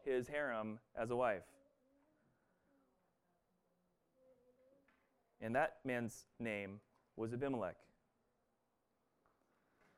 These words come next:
The story of Abimelech is truly a tragedy, and, and we got to go over it some on Thursday, or on Wednesday at community group in our house, and, um, I don't know, I don't, you, you guys didn't have, yeah, yeah. Um, so, hey,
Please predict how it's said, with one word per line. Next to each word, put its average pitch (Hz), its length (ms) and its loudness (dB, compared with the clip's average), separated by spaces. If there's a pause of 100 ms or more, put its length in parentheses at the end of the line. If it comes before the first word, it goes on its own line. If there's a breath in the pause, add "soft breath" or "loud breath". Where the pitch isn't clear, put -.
(1400)
The 127 80 4
story 170 260 10
of 147 80 8
Abimelech 147 400 8
is 147 220 6
truly 160 340 10
a 135 40 8
tragedy, 123 440 6
and, 123 220 2
and 123 120 2
we 131 100 4
got 139 140 8
to 131 60 2
go 127 200 8
over 127 140 6
it 117 120 2
some 123 180 2
on 110 140 0
Thursday, 120 680 6
or 107 380 4
on 110 140 0
Wednesday 127 300 4
at 110 80 -2
community 120 240 2
group 117 160 6 (180)
in 117 60 -4
our 113 100 2
house, 117 360 0
and, 110 280 -2
um, 107 480 0
I - 40 -6
don't 117 60 -2
know, 113 220 0 (640)
I - 40 -8
don't, 131 240 -8
you, 170 160 -4
you 143 160 2
guys 123 200 0
didn't 110 160 -4
have, 107 180 -2
yeah, 113 100 4
yeah. 101 100 0 (440 soft breath)
Um, 110 360 6 (180)
so, 131 260 8
hey, 139 240 4